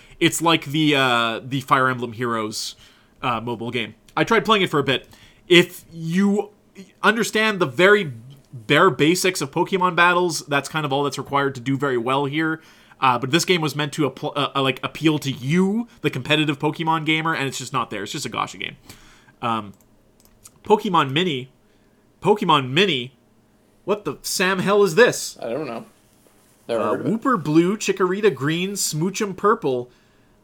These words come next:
Speaker 1: was first released in North America in two thousand one, two days before the GameCube was released.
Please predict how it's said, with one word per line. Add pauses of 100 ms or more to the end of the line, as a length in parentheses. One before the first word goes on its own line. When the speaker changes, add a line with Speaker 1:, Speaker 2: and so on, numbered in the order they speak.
(220)
Speaker 1:
was
first
released
in
North
America
in
two
thousand
one,
two
days
before
the
GameCube
was
released.